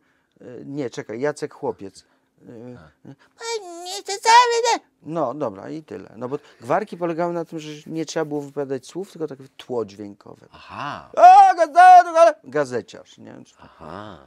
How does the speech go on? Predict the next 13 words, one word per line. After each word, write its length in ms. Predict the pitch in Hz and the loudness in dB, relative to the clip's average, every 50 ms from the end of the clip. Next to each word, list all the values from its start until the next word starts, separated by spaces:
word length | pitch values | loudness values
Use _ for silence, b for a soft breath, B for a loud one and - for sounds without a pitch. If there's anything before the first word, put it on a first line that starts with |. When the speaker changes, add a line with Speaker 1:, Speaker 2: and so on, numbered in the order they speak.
| _ _ _ _ b b b b b b | _ _ _ _ b b b b b b
Speaker 1:
Ale 140 | b 113 143 | b -6 -6
to 120 | 151 294 294 | -4 -6 -8
był 180 | 262 269 277 | -8 -10 -4
dobry 280 | 294 220 247 - 262 247 | -4 -4 -4 -4 -10 -10
zarobek. 480 | 220 208 196 214 233 196 131 110 - - _ _ _ _ - | -8 -8 -8 -8 -10 -10 -12 -14 -14 -16 _ _ _ _ -20
Speaker 2:
Okej, 300 | _ - - 104 120 120 | _ -16 -14 -10 -10 -10
okej, 400 | 95 - - 123 139 143 117 92 | -10 -12 -14 -14 -12 -12 -12 -14
okej, 400 | 87 - _ - - - 95 90 | -14 -16 _ -20 -20 -20 -20 -20
okej. 320 | 82 _ _ 104 101 87 78 | -20 _ _ -20 -20 -20 -18
Mali 220 | 87 98 101 110 110 | -16 -12 -10 -10 -10
agenci 340 | 98 101 107 107 - 120 | -8 -10 -12 -12 -14 -16
trzy 200 | 104 - - 107 | -18 -16 -16 -12
D. 260 | 98 107 107 82 76 | -12 -10 -12 -12 -14